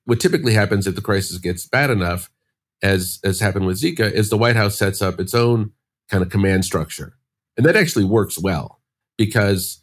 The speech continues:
you need a really quick chain of command and control. And the White House did a phenomenal job, at least when I was there under Obama, responding to that crisis because decisions got made quickly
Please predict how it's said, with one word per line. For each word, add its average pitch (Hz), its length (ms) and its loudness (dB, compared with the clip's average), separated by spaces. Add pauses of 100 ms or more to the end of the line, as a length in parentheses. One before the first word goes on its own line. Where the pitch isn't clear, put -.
(180)
you 107 200 2
need 120 180 4
a 101 60 4
really 120 240 2
quick 113 360 -2 (200)
chain 107 180 2
of 95 100 0
command 92 400 0
and 90 120 -4
control. 92 560 -2 (400)
And 95 500 0
the 98 120 -4
White 110 200 0
House 95 280 -2
did 95 240 -2 (160)
a 90 80 -6
phenomenal 101 540 -2
job, 90 320 0
at 85 80 -6
least 95 420 -6
when 92 160 -2
I 92 120 0
was 95 200 0
there 82 320 -4
under 85 220 -2
Obama, 85 560 -2 (400)
responding 98 720 0
to 87 320 -4
that 85 220 -6
crisis 82 440 -4
because 92 380 -4
decisions 120 380 -4
got 101 180 -2
made 95 200 -4
quickly 90 520 -4